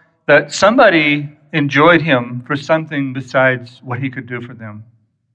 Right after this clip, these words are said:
I'm going somewhere. Just stay with me this morning. Marilyn Monroe kinda said something like this when she said, "Everybody wants me, but nobody loves me." Have you heard of the legend of Sisyphus? Have you heard of the legend of Sisyphus?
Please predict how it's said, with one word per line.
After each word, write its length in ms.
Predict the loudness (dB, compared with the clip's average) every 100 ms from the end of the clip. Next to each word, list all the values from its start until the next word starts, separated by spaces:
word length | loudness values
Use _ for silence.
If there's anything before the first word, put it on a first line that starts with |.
| _ _ _ _ _ _ _
I'm 200 | 2 4
going 240 | 4 4
somewhere. 320 | 2 -2 0 0
Just 180 | -4
stay 160 | -2 0
with 220 | 0 -4
me 100 | -8
this 220 | -12 -12
morning. 260 | -10 -8 0
Marilyn 320 | 4 4 4
Monroe 380 | 0 4 4 4
kinda 260 | 2 0 2
said 240 | -2 -2
something 220 | -4 0
like 200 | 2 2
this 180 | 0 -4
when 120 | -6
she 240 | -6 -4 -4
said, 480 | 2 4 4 0 -12 _ _ _ _ _ _
"Everybody 540 | 2 2 4 4 2
wants 400 | -2 -4 -4 -6
me, 140 | -14 -16
but 200 | -16 -16
nobody 400 | -14 -12 -12 -10
loves 320 | -10 -10 -14
me." 100 | -20 -20 _ _ _ _ _ _ _ _ _ _ _ _ _ _ _ _ _ _ _ _ _ _ _ _ _ _ _ _ _ -2
Have 80 | 2
you 100 | 4
heard 140 | 4
of 60 | 4
the 80 |
legend 440 | 4 4 4 0 -4
of 80 | -2
Sisyphus? 680 | -2 -2 -2 -4 -6 -6
Have 1700 | -14 -20 _ _ _ _ _ _ _ _ _ _ _ _ _ _ -16
you 60 | -6
heard 80 | -6
of 80 | -2
the 40 |
legend 340 | -2 -2 -6
of 80 | -12
Sisyphus? 640 | -10 -10 -10 -16 -18 -20